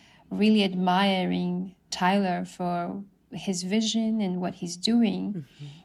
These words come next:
Speaker 1: Of course, the challenge is for me to take myself out of it.
Speaker 2: Right.
Speaker 1: You know, I had to really m-, make sure I'm looking at this lens as if I don't know him.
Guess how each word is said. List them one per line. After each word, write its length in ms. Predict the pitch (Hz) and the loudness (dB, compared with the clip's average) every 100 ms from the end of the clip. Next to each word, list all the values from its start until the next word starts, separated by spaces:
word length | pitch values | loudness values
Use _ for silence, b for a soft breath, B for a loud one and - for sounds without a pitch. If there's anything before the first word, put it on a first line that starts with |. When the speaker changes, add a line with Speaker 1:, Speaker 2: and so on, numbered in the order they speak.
| - | -8
Speaker 1:
Of 160 | 180 - | -8 -2
course, 220 | 185 180 | -2 -2
the 120 | 185 | -4
challenge 680 | - 185 185 180 175 185 - - | 2 4 4 2 -2 -4 -6 -8
is 340 | 202 180 180 | -4 -2 -2
for 160 | - 180 | -2 -2
me 220 | 180 180 | 0 0
to 120 | 185 | -2
take 360 | 190 - 180 - | -4 -2 -2 0
myself 420 | 180 180 180 175 - | 0 2 2 2 4
out 220 | 180 175 | 4 4
of 120 | 170 | -2
it. 340 | - - - - B B B | -6 -10 -14 -20 B B B
Speaker 2:
Right. 120 | 147 | -2
Speaker 1:
You 100 | 190 | 0
know, 100 | 185 | 0
I 40 | |
had 260 | 180 185 180 | 0 -2 -2
to 100 | 202 | 0
really 400 | 190 196 208 208 | 2 4 4 4
m-, 320 | 202 190 247 - | 2 0 -4 -2
make 300 | 208 190 190 | 2 2 2
sure 360 | - - 208 190 | -2 2 4 4
I'm 280 | 180 185 185 | 2 0 0
looking 380 | 202 - 196 185 | -2 0 0 2
at 240 | 180 180 | 2 0
this 260 | 185 185 - | -4 -4 0
lens 340 | 196 190 190 | 2 2 0
as 200 | 196 185 | -2 0
if 160 | 185 - | -2 -2
I 160 | 185 | -2
don't 300 | 180 185 190 | 0 -2 0
know 180 | 185 208 | 0 -2
him. 400 | 233 - - - | -2 -4 -4 -8